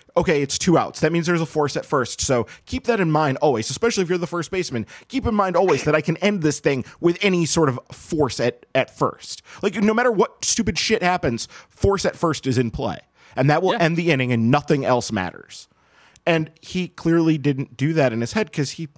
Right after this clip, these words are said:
Speaker 1: just doesn't care because the Pirates aren't doing anything, and this is, this speaks to the problem of baseball, of teams not trying.
Speaker 2: Yep,
Speaker 1: And
Speaker 2: the Pirates, by the way, have the worst run differential in, in baseball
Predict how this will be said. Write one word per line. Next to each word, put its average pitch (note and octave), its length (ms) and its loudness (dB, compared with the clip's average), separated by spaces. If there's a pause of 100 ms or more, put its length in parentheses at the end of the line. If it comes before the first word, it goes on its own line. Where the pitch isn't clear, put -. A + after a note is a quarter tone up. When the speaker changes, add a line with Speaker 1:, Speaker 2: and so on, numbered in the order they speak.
(140)
Speaker 1:
just C#3 200 -12
doesn't B2+ 340 -8
care F3 260 -4
because A#2+ 460 -4 (340)
the A#2 120 -2
Pirates A#2 360 0
aren't A2 460 -4
doing E3 220 0
anything, A#2+ 280 0
and A#2+ 120 -2
this A2+ 120 -6
is, B2+ 240 -4 (260)
this D3+ 140 -2
speaks - 380 -6
to D3 80 -6
the B2 100 -6
problem A#2+ 380 0
of G2+ 160 -6
baseball, A2 580 -4
of G2 220 -8 (300)
teams C3+ 340 -4
not A2 460 -2
trying. - 500 -6 (640)
Speaker 2:
Yep, C3 160 -8
Speaker 1:
And B2 140 0
Speaker 2:
the G#2+ 80 -4
Pirates, D3+ 240 0
by B2+ 160 -2
the B2 80 -2
way, A2+ 140 0
have A2 140 -6
the G#2+ 60 -8
worst G#2+ 300 -6
run G2 160 -2
differential D#2 560 -10
in, - 80 -16 (120)
in F2+ 140 -12
baseball D#2+ 480 -6